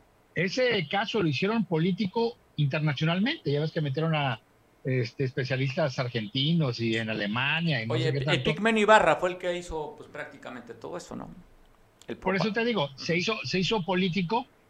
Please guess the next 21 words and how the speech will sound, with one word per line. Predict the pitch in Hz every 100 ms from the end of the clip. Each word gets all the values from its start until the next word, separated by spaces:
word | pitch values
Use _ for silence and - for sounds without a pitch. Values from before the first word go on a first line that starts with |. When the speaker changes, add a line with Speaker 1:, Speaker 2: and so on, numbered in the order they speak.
| _ -
Speaker 1:
pero | 147
realmente | 156 196 262 320
en | 311
lo | 196
jurídico | 170 170 214 214 294
ya | 254 214
debería | 220 202 208 214
de | 180
haber | 180 190 208
inclusive | 147 151 139 180
una | 185 160
solución. | 170 156 285 294 156 - _ _
Lo | 170 156
que | 175
sucede | 143 175 190 226 233
es | -
que | - 202 202 - _ _ - - -
fue | 208 214 214
muy | 196 180 202 208
bien | 185 185 185 180 175 160
explotado, | 135 - 135 165 160 196